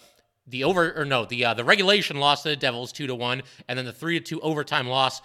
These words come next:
against the Buffalo Sabres. The only reason that I had any concern over those two games is that those games continued kind of, uh, an unfortunate trend that the Rangers have fallen into recently, where they're starting games slow.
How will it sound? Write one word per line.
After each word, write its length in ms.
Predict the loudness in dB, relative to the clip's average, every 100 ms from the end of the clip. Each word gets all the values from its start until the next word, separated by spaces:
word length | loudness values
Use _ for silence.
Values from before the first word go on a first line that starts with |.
| -12 -6
against 260 | -4 -4
the 80 | -2
Buffalo 320 | -2 -2 -4
Sabres. 460 | -4 -2 -2 -4 -10 -20 -10
The 100 | 0
only 220 | 2 2
reason 260 | 2 -2 2
that 100 | 4
I 100 | 6
had 140 | 4 2
any 160 | -2
concern 600 | -4 -8 -6 -2 -2 -4 -10 _ _ _ _ _ _ _ -4
over 180 | -2
those 200 | 0 -2
two 140 | -4 -4
games 340 | -2 -2 -2
is 140 | -4 0
that 280 | 2 0 -4 -20 _ _ _
those 560 | -2 2 4 2 -2
games 560 | -2 0 2 0 -2 -6
continued 840 | -8 -10 -6 -4 -2 -2 -4 -6
kind 280 | -2 0 0
of, 160 | 0 4
uh, 300 | 6 6 4 -2 -2
an 80 |
unfortunate 580 | -2 0 -2 -2 -4 -6
trend 500 | -6 0 2 2 -2 -8 -12
that 120 | -8
the 100 | -6
Rangers 520 | -2 0 0 0 0
have 340 | 4 4 4 -2 -20 -20 _
fallen 400 | 2 4 6 4
into 320 | -2 -4 -4
recently, 480 | -4 -6 -6 -4 -2
where 160 | -2
they're 120 | -2 -4
starting 420 | -2 0 0 0
games 280 | -2 -2 -4
slow. 680 | -6 -4 0 2 2 0